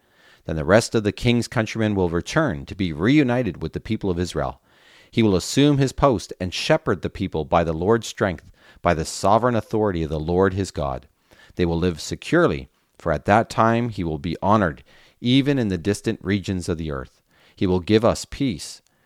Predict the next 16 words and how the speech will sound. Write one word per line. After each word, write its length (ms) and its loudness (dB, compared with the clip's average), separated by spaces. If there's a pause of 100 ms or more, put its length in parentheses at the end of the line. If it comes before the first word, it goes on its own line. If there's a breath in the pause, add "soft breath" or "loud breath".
(300)
Should 220 0
the 120 0
Assyrians 560 0
try 300 4
to 120 0
invade 480 2
our 160 4
land 480 0
and 140 -4
attempt 380 -2
to 80 -4
set 200 -2
foot 360 2
in 120 -2
our 140 2
fortresses, 720 -2